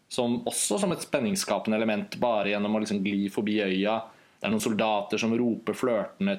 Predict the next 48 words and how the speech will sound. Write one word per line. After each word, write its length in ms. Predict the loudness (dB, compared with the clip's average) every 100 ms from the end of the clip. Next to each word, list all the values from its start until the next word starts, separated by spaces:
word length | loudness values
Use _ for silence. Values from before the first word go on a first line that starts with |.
| -2
til 140 | -2
denne, 220 | 0 0 -2 -8 -20 -20 -20 -10 -2
denne, 280 | 0 2 2 0
dette 200 | 0 0
barnebarnet 520 | 0 0 0 0 0 0
til 100 | 0
han 140 | 0
gamle 220 | 0 0
mannen. 300 | 0 0 0 0
Og 120 | 0
hun 220 | 0 2 0
befinner 260 | 0 0
seg 140 | 0 0
selv 440 | 0 0 0 0
i 80 | 0 2
en, 120 | -2 -4 -20 -20 _ _ _ _ _ -4
altså, 200 | 0 2 2 2
i 80 | 0
en, 160 | 0 -2 -6 _ _ _ _ _ _ -12
ja, 140 | -2 0
hun 120 | 2
er 120 | 0
i 60 | 0
puberteten 540 | 0 0 0 0 0
på 120 | -2
en 80 | 0
sånn 120 | 0
måte 180 | -2 0
som 100 | 0
gjør 140 | 2 0
at 80 | -4
hun 80 | -6 -6
akkurat 420 | -4 -2 0 -2 -2
begynner 260 | -2 0 0
å 60 |
skjønne 280 | 0 0 -2
at 160 | -2 -2
nå 100 | 0 0
er 100 | 0
det 100 | -4
et 100 | -2
eller 140 | -2
annet 160 | -2 -2
som 80 |
skjer 220 | 0 -2 0
med 100 | -2
meg. 220 | -2 -8 -20 _ -2
Eh, 640 | 0 2 2 2 0 -2